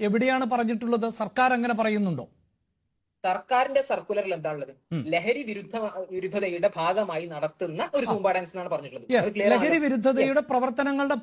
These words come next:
Speaker 1: ഭാഗമായി നടത്തുന്ന, ആ, പ്രോഗ്രാമുകളിൽ ഒന്ന് എന്ന് തന്നെയാണ് സർക്കാർ പറയുന്നത്. താങ്കൾ ശ്രദ്ധിച്ചു
Speaker 2: അതെ.
Speaker 1: കാണും, ലഹരി വിരുദ്ധവുമായി ബന്ധപ്പെട്ട് നമ്മുടെ കലാലയങ്ങളിൽ പല പ്രോഗ്രാമുകളും നടക്കുന്നുണ്ട്. മാജിക് ഷോയിലൂടെ ലഹരിക്കെതിരായ ബോധവൽക്കരണം നടത്തുന്നുണ്ട്.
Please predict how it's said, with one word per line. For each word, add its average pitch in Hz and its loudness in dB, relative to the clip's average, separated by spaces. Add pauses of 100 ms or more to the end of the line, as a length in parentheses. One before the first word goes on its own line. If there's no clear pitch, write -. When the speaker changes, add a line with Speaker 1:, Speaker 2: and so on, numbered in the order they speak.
Speaker 1:
ഭാഗമായി 247 2
നടത്തുന്ന, 240 4 (440)
ആ, 220 4
പ്രോഗ്രാമുകളിൽ 262 4
ഒന്ന് 262 4
എന്ന് 285 4
തന്നെയാണ് 285 2
സർക്കാർ 285 0
പറയുന്നത്. 247 2 (260)
താങ്കൾ 196 2
ശ്രദ്ധിച്ചു 226 2
Speaker 2:
അതെ. 247 6
Speaker 1:
കാണും, 208 2
ലഹരി 254 2
വിരുദ്ധവുമായി 240 2
ബന്ധപ്പെട്ട് 208 -2
നമ്മുടെ 202 0 (100)
കലാലയങ്ങളിൽ 208 4 (360)
പല 240 8
പ്രോഗ്രാമുകളും 302 4
നടക്കുന്നുണ്ട്. 233 0 (340)
മാജിക് 240 4
ഷോയിലൂടെ 269 4
ലഹരിക്കെതിരായ 240 2
ബോധവൽക്കരണം 233 0
നടത്തുന്നുണ്ട്. 226 0